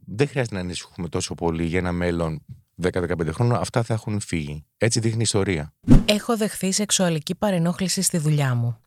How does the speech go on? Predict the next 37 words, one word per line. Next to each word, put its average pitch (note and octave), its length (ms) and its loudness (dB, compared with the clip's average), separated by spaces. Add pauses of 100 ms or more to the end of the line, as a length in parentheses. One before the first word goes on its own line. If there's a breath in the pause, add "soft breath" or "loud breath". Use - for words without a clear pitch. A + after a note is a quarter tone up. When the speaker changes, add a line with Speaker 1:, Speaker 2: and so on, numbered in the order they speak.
(100)
Speaker 2:
Δεν F#3 320 2
είναι D#3+ 180 2
κάτι B2+ 260 -4
ξεκάθαρο B2+ 640 -2
ώστε B2+ 200 0
να B2+ 100 4
μπορώ B2+ 260 0
να B2+ 140 2
το C3 120 -2
αντιμετωπίσω B2+ 640 0
ευθέως, C3 720 2
αλλά C#3 240 4
τόσο F#3 220 0
σε F#3+ 160 2
λεκτικό E3+ 460 0
επίπεδο C#3 640 0
όσο F#3 280 -2
και F3+ 120 -2
σε D#3 100 0
φυσικό, C3+ 640 0
αγγίγματα C#3 640 0
που C#3 100 -2
προκαλούν C3 460 2
αμηχανία, B2+ 580 4
προσωπικός C3 560 0
χώρος. A#2 540 -2 (640 loud breath)
Τι C4 120 2
μπορώ E3+ 220 2
να A#2+ 120 0
κάνω; A2+ 380 -4 (180)
Speaker 1:
Ε, G#2+ 200 4
ε, - 180 -4 (240)
μου G2 160 2
δίνεις A#2+ 240 4
μια B2 180 6
ωραία A2 240 2
πάσα, F2+ 580 -4